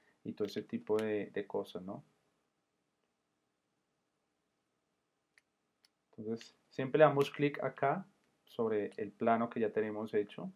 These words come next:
color plano. Y siempre nos vamos hacia los naranjas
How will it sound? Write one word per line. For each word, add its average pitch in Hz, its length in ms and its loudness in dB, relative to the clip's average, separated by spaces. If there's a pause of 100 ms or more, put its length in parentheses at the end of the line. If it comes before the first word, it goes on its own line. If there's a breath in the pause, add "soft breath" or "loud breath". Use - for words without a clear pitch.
color 208 260 -6
plano. 151 460 0 (2500)
Y 131 100 -6
siempre 123 340 -4
nos 131 120 -4
vamos 113 340 -2
hacia 123 220 0
los 113 120 0
naranjas 107 840 -2